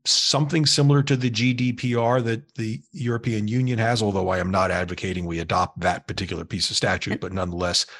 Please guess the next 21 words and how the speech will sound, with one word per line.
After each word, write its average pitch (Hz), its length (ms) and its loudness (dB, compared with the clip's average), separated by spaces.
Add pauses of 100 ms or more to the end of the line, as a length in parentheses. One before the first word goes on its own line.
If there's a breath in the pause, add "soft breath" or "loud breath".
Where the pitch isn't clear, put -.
(140)
if, 139 200 2
if 143 180 2
we 143 100 6
had 151 240 2
something 170 340 0
like 127 300 2
that, 113 380 0 (140 soft breath)
then 143 200 6
that 185 240 4
would 165 120 6
at 131 240 -2
least 196 520 0
address 120 480 0 (180)
one 139 340 2
concern, 104 680 -4
the 113 140 0
user 117 420 2
data 104 340 0
being 95 260 -2
siphoned 101 520 2
off 90 300 -4